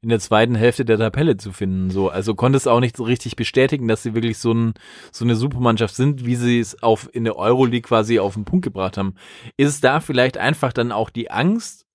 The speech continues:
von so einem Trainer da, dass er sagt so, ja, ey, hm, weiß nicht, das schon, wenn ich jetzt dann noch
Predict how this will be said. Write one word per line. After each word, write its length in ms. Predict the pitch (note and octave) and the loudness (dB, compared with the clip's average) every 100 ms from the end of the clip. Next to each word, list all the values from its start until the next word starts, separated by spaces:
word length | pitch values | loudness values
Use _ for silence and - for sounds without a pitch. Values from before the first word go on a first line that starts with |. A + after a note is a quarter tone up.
| - | -20
von 260 | - C#3+ C#3 | -8 -6 -4
so 80 | |
einem 220 | D3 C#3 - | -4 -4 -2
Trainer 300 | D3+ D#3 C#3+ | 0 0 2
da, 140 | C#3 | 2
dass 180 | C#3 C3 | 2 0
er 40 | |
sagt 160 | B2 A#2 | -2 -2
so, 60 | B2+ | 0
ja, 240 | B2 D3+ | 2 2
ey, 260 | G#2+ C3+ D#3 | 0 -2 -2
hm, 320 | D3 F3 E3+ - _ D3 - _ - | -2 0 -2 -4 _ -20 -20 _ -2
weiß 220 | A#2 D#3 | 2 4
nicht, 320 | E3+ F3+ - _ _ _ _ _ - - _ _ _ _ | 4 2 0 _ _ _ _ _ -20 -20 _ _ _ _
das 220 | B2+ C3+ | -2 0
schon, 340 | D3+ D#3+ E3 | 4 4 4
wenn 120 | C3 C#3 | 2 2
ich 100 | C3+ | 2
jetzt 260 | D3+ - | 0 2
dann 100 | D#3+ | 2
noch 180 | D3+ C3 | 2 0